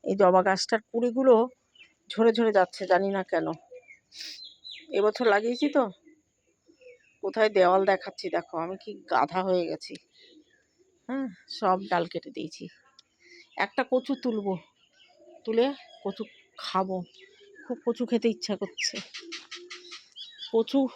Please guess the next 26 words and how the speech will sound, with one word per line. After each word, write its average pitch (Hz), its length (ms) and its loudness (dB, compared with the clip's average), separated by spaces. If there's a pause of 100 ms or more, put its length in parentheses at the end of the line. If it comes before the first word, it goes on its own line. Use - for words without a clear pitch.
(480)
আমার 214 300 2
বাড়ির 226 280 6
কচু 254 240 4
খাবো, 208 240 4
কেউ 220 120 8 (140)
দিলে 240 180 6 (100)
খাবো 247 180 8 (100)
না। 226 80 8 (580)
ওই 233 140 4
বলে 254 240 8
না 269 60 4 (120)
কচু 277 240 6 (120)
দেবে, 277 200 8 (340)
না, 208 80 4 (600)
ওই 220 160 4
কচু 262 200 2 (100)
খাবো - 260 0
না। 170 140 4
দাঁড়াও, 180 280 2
আর 170 120 2
একটা - 200 -4
জিনিস 208 300 -2
তোমাদের 196 260 2 (120)
দেখাই। - 300 -4 (140)
এই 123 100 -8 (160)
এলাম, 202 180 2